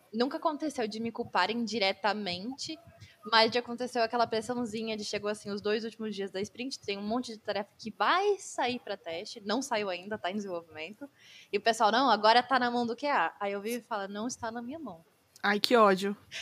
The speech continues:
Speaker 1: Tava na mão de todo mundo até agora. Não é porque você me deu aos quarenta e cinco do segundo tempo que eu vou fazer milagre, tipo, não dá pra,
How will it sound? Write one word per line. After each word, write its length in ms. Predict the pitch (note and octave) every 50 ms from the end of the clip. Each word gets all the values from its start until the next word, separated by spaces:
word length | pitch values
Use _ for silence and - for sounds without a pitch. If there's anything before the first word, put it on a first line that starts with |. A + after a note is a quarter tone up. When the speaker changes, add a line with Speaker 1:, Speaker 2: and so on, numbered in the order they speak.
| - _
Speaker 1:
Tava 340 | - B3 F#3+ G#3+ B3+ D#4+ D4
na 120 | C#4+ C4+ A#3+
mão 220 | A#3+ A#3+ D4+ F4
de 140 | B3 B3+ C4
todo 340 | - B3+ A#3+ C4+ C4+ F#4+ D#4+
mundo 200 | D4 C#4+ D4 C#4+
até 220 | C4 - - A#3
agora. 500 | A3 C#4+ F4+ D4+ C4+ G#3 F#3+ F3 F3+ E3 E3+
Não 160 | F3+ F#3 F#3+
é 80 | F#3+ -
porque 180 | - - C#4+
você 280 | A#3+ A#3 B3+ - C4 A#3
me 140 | G#3 A3 G#3+
deu 200 | G3 G#3 G3 G3
aos 100 | F#3+ G3
quarenta 320 | - G#3 G3 G#3 A3 A3+
e 40 | A#3
cinco 220 | A3+ A#3 A3 G3+ F#3+
do 100 | - F#3
segundo 360 | - - F#3 F#3 F#3+ F#3 F#3
tempo 280 | _ - F3+ F3+ G3+
que 80 | - A#3
eu 80 | A3 G3+
vou 100 | G#3 G#3+
fazer 280 | - A#3 A3+ G3+ G#3 G3+
milagre, 600 | G#3 G3+ A#3 F#4 F#4 B3 G#3+ G#3 F#3+ F3 F3 F3+
tipo, 420 | - G3 F3+ _ - E3 D#3+ - _ _ - _ _ _ _ -
não 100 | G#3 G#3
dá 140 | A3+ A#3+
pra, 200 | C4+ - - A#3